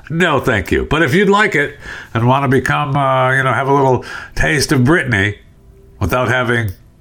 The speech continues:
actual Britney there, uh, you can do that in, uh, Kentwood, Louisiana for one point two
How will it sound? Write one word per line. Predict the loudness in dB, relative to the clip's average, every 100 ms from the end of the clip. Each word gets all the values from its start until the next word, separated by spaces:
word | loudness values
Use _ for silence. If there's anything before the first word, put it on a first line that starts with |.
| -20 -6
actual | -4 0 0 2
Britney | 0 0 0
there, | 0 -2 -6 -10 -2
uh, |
you | 0 2
can | 2
do | 2 2
that | 0 -2 -8 -6
in, | -2 -2
uh, | -4
Kentwood, | -4 -6 -2 0 0
Louisiana | 2 2 2 2 0 0 -2 -4
for | -4 -4 -2
one | 0 -2 -2
point | -2 -2 -2
two | 0 0 -2